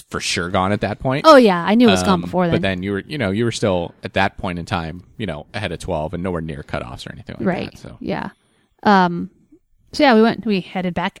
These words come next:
Speaker 2: out of the aid station, which took a little while <laughs> climbing out of there. Um, and, you know, started running again. I basically would run the uphills, which I usually wouldn't do at this point of, like, or the, the last part of a race, you know, trail race, like, you just get more tired, you know,
Speaker 1: Mm-hmm.
Speaker 2: you hike more of 'em. But I was actually,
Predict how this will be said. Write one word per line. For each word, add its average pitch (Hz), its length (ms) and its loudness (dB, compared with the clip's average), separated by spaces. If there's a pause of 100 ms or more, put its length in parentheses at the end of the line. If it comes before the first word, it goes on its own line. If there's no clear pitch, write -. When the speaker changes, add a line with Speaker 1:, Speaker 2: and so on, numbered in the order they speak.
Speaker 2:
out 196 360 2
of 220 100 2
the 262 140 2
aid 226 120 -2
station, 226 360 0
which - 180 -2
took 208 160 0
a 196 40 0
little 170 220 2
while 165 220 -2
<laughs> - 600 0
climbing 233 360 4
out 202 140 0
of - 60 -4 (120)
there. 240 160 2 (500)
Um, 180 440 2 (640)
and, 190 680 4
you 202 60 2
know, 196 80 4
started 208 220 2
running 247 220 2
again. 220 220 2
I 196 60 4
basically 277 420 0
would 254 180 4
run 208 300 4
the - 60 0
uphills, 277 500 2
which - 240 -2 (260)
I 214 60 -2
usually 220 320 4
wouldn't 240 280 2
do 185 140 2
at 214 120 -2
this 196 120 -4
point 233 360 -2
of, 202 80 -8
like, - 340 -6
or 202 140 4
the, 180 180 0
the 180 100 -2
last 165 320 -2
part - 200 0
of 185 80 -2
a - 60 0
race, 185 460 -6
you 247 100 -2
know, 190 100 2
trail 175 220 -2
race, 226 260 -2
like, 175 160 -4
you 180 80 -6
just - 200 -10
get - 120 -6
more 160 120 -4
tired, 170 440 -6
you 196 100 -2
know, 180 80 0
Speaker 1:
Mm-hmm. 165 80 -2
Speaker 2:
you 170 80 -4
hike 180 220 -8
more 196 100 -2
of 208 80 0
'em. 240 80 -2
But 202 80 0
I 180 40 0
was 175 100 -4
actually, 196 340 -6